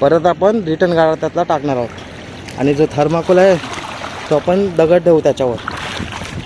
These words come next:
हा साईडला आहे तो खाजन आहे, बघू शकता. दीपम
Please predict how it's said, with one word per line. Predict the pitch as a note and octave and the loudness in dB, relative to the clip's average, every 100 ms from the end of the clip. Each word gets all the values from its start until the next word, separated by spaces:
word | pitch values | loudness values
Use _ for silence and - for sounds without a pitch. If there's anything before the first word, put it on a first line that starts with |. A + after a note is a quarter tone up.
| - - - - - - - - - - - - - - - - - - - - - - - - - - - - - - - - - - - - - - - - | -10 -8 -8 -8 -10 -10 -10 -10 -10 -10 -8 -6 -6 -6 -10 -10 -12 -12 -12 -10 -10 -10 -10 -8 -8 -10 -10 -10 -12 -12 -10 -10 -10 -8 -6 -4 -4 -4 -6 -6
हा | C#3+ | 0
साईडला | D#3+ D#3 D#3+ | 0 2 0
आहे | D#3+ | 0
तो | - | -2
खाजन | B2+ C3 D#3 D3 | -2 0 0 0
आहे, | A#2+ G2 - - - - - - A#2 | -2 -4 -14 -20 -20 -20 -20 -10 -4
बघू | C3 D3 | -2 0
शकता. | D3 C3 F3 | 0 2 2
दीपम | D3+ C3+ F3 F#3+ | 0 0 2 2